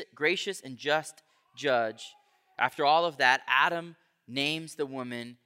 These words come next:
Eve because she is now the mother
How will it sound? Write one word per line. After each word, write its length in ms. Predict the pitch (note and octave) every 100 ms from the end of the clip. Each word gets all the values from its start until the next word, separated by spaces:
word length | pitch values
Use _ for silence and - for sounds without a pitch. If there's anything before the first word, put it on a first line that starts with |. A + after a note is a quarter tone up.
| _ -
Eve 520 | C#3+ A#2+ G#2 A2+ -
because 580 | B2+ - - C3+ B2+ -
she 280 | - - D3+
is 140 | C#3+ C3
now 280 | A#2 A2
the 120 | A2+ A2
mother 480 | A#2 B2 C3+ B2+